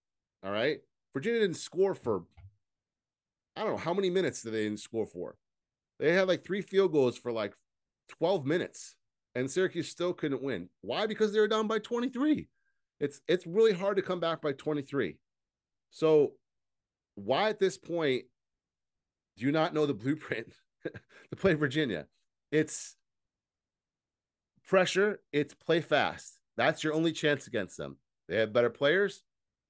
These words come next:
they have a better strategy, and they've owned Syracuse. Yes, the twenty sixteen game, yes, for sure. But since then, Virginia's won a championship.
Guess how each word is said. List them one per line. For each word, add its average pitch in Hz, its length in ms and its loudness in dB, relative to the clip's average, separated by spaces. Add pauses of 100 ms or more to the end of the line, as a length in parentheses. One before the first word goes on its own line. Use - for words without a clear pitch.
(460)
they 101 80 -4
have 113 120 0
a 101 40 -10
better 117 180 2
strategy, 87 640 -2 (160)
and 90 360 -4 (800)
they've 92 300 -4 (120)
owned 147 260 2
Syracuse. 175 640 -2 (300)
Yes, 175 380 0 (340)
the 110 80 -8
twenty 156 220 0
sixteen 156 440 -4
game, 107 260 -2
yes, 92 360 -6 (180)
for 104 80 -10
sure. 92 380 -6
But 113 260 0 (220)
since 156 300 -2
then, 160 260 2 (460)
Virginia's 123 280 0
won 120 140 -2
a 131 40 -4
championship. 104 580 -4